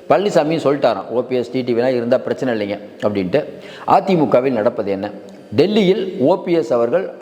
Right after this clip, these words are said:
அமித்ஷாவை சந்தித்து பேசப்பட்ட டீல் என்ன? வரக்கூடிய தகவல் என்ன? இதை பத்தி தான் பார்க்க போறோம். ஆ, இப்ப ஆங்கில ஊடகங்கள் வந்து ஓ பி எஸ் சந்திச்சாருன்னு சில பேர் சொல்றாங்க, இல்ல சந்திக்கலன்னு சில பேர் சொல்றாங்க. ஆனாலும் இன்னும் நிறைய பேரை சந்திக்கிறதுக்கான வாய்ப்பு இருக்குன்னு சொல்றாங்க.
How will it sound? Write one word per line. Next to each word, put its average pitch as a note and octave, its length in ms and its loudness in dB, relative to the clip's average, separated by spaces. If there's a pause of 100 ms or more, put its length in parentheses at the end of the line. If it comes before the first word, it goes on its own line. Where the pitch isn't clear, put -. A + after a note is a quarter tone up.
அமித்ஷாவை C#3 440 0
சந்தித்து A2 460 -4
பேசப்பட்ட B2+ 600 -2
டீல் A#2 260 -2
என்ன? G2 220 -2 (220)
வரக்கூடிய C#3 520 0
தகவல் A#2 300 0
என்ன? F#2+ 180 -4
இதை - 100 -8
பத்தி G2+ 160 -4
தான் A2+ 120 0
பார்க்க F#2+ 280 0
போறோம். A2+ 120 -2 (800)
ஆ, F3 360 2
இப்ப F3 220 4
ஆங்கில F3+ 320 2
ஊடகங்கள் E3 360 0
வந்து D#3+ 380 2
ஓ E3 100 2
பி E3 120 -4
எஸ் D3 180 -2
சந்திச்சாருன்னு D3+ 480 2
சில C#3+ 220 -2
பேர் C#3 240 -2
சொல்றாங்க, C3 340 0
இல்ல C3 240 0
சந்திக்கலன்னு C3 520 -2
சில B2 180 0
பேர் A#2+ 160 0
சொல்றாங்க. A2 720 0
ஆனாலும் C#3+ 400 0 (420)
இன்னும் F#3+ 260 2
நிறைய D3 340 2
பேரை D3+ 240 0
சந்திக்கிறதுக்கான A2+ 680 -2
வாய்ப்பு A2+ 340 0
இருக்குன்னு A#2 260 -4
சொல்றாங்க. G2+ 300 0